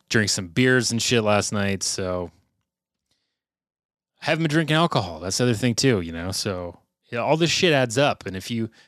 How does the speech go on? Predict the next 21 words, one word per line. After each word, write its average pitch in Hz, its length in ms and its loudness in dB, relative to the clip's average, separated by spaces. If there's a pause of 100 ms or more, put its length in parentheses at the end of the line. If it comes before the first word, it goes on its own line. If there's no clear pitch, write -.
you're 117 140 2
a - 20 0
certain 123 380 0
weight, 151 400 2
you 107 100 -6
gotta 123 320 2 (100)
bring 127 200 2
in 123 100 4
a 110 60 2
certain 135 260 0
amount 117 180 0
of 104 80 -4
calories 123 440 2
just - 160 -4
to 101 60 -6
maintain 104 520 0
that 98 180 -4
weight. 101 360 -4 (840)
If 104 80 -18
you 104 80 -12
don't 123 720 0